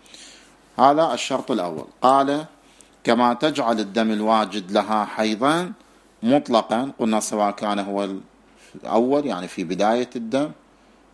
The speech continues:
بداية الدم كانت واجدة صفات دم الحيض، أو وسط الدم، أو آخره. إذا هذا الشرط الأول، بشرط نجعله حيضاً بشرطين. الأول،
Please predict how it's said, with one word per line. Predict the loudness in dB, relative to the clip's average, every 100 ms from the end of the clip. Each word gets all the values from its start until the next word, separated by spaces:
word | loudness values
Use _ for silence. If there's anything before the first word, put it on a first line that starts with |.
| _ _ _
بداية | -8 0 2 2 -2
الدم | -2 -2
كانت | 0 0 0 0
واجدة | 0 0 0 0
صفات | -2 -2 -2 0
دم | 0 -4
الحيض، | -4 -4 -4 -2
أو | -2 2 2
وسط | 2 -2 -2
الدم، | -2 -2 -2 0
أو | 0 0 -4
آخره. | -6 -8 -10 -14 -20 _ _ _ -20 -20 _ _ 6
إذا | 8 8 4
هذا | 2 2 2
الشرط | 2 0 0 2
الأول، | 0 2 0
بشرط | -4 0 4 4 2
نجعله | -6 -2 0 0 0
حيضاً | -2 0 2 0
بشرطين. | -2 0 2 2 -2 -4 -6
الأول، | -4 2 2 4 2 0